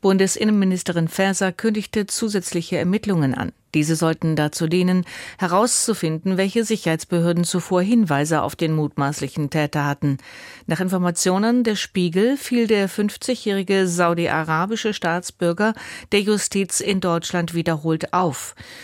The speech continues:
Zudem seien beim Landeskriminalamt von Sachsen-Anhalt bereits vor einem Jahr Warnungen aus Saudi-Arabien eingegangen. Die zuständigen Ermittler hätten in dem Mann aber keine konkrete Gefahr gesehen,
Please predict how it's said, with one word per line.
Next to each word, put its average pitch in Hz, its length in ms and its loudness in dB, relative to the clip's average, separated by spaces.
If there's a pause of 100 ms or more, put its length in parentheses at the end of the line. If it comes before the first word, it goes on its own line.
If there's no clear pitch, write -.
(120)
Zudem 175 360 2
seien 160 440 2
beim 147 300 2
Landeskriminalamt 170 1080 0
von 175 320 2
Sachsen-Anhalt 160 880 -2
bereits 160 320 -2
vor - 140 -2
einem 180 260 0
Jahr 165 420 0
Warnungen 147 560 2
aus - 220 -4
Saudi-Arabien 139 840 0
eingegangen. - 600 -6 (600)
Die 175 80 -2
zuständigen 220 560 0
Ermittler 208 400 2
hätten 214 320 0
in 180 140 0
dem 175 120 0
Mann 170 200 2
aber 165 180 -2
keine 190 340 -2
konkrete 202 640 -4
Gefahr 202 440 -4
gesehen, 147 500 0